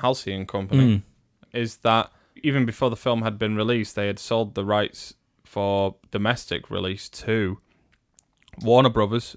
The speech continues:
Speaker 1: for eighty million, I think,
Speaker 2: Mm-hmm.
Speaker 1: and sold Sony the remaining international rights for hundred million.
Speaker 2: Yeah.
Speaker 1: So they had already kind of covered themselves for a hundred and eighty million, but I guess
Speaker 2: <laughs>
Speaker 1: that didn't stop them from going bust.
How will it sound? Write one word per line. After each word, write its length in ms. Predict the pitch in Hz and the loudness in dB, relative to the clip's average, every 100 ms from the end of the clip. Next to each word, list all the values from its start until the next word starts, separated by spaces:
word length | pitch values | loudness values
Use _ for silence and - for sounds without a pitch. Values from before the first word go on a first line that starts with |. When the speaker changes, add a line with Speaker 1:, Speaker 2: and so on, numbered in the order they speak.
| _ | _
Speaker 1:
for 460 | - 98 98 95 _ | -6 -2 -2 -4 _
eighty 300 | - 156 - | -4 -4 -2
million, 340 | 101 95 95 95 | -6 -4 -6 -4
I 60 | |
think, 380 | 95 98 117 - | -6 -4 -6 -4
Speaker 2:
Mm-hmm. 220 | 131 127 143 - - | 0 2 2 0 -4
Speaker 1:
and 520 | 104 104 104 104 104 - | 2 4 4 2 -2 -8
sold 400 | - 117 113 110 | -2 2 2 0
Sony 520 | - 113 117 113 104 | 0 0 2 0 -2
the 380 | 110 107 107 - | -2 0 0 -2
remaining 640 | 113 107 107 113 110 107 98 113 | -4 0 0 0 0 -4 -6 -6
international 600 | 107 - 117 135 - 107 | -6 -4 -4 -4 -6 -4
rights 440 | 95 95 - - | -2 -2 -6 -16
for 340 | - 104 98 | -8 -4 -4
hundred 320 | 95 127 127 92 | -4 -6 -6 -8
million. 320 | 92 95 95 | -10 -10 -6
Speaker 2:
Yeah. 260 | - 113 107 - | 4 8 8 6
Speaker 1:
So 300 | - 120 123 | 4 6 8
they 160 | 117 123 | 8 8
had 80 | |
already 400 | 139 147 127 117 - - - | 8 8 6 2 -4 -20 -4
kind 200 | 143 135 | -2 -2
of 120 | - | -2
covered 220 | 135 123 | -2 -2
themselves 440 | 113 104 107 101 | -4 -2 0 -2
for 220 | - 104 101 | -4 -2 0
a 60 | |
hundred 260 | 98 120 107 | 0 -2 -2
and 100 | 107 | 0
eighty 240 | 120 - | -2 -2
million, 360 | 113 113 104 95 | 0 0 0 -4
but 220 | 92 - - - | -8 -10 -8 2
I 260 | 139 - 240 | 6 12 12
guess 280 | 254 226 | 12 12
Speaker 2:
<laughs> 0 | |
Speaker 1:
that 380 | 233 - 190 - | 10 8 4 0
didn't 320 | 110 117 120 | 0 0 -2
stop 220 | - 123 - | -2 -2 -2
them 140 | 117 | -4
from 180 | - 113 | -2 0
going 240 | 113 113 | 2 2
bust. 380 | 107 120 - - | 4 2 0 -14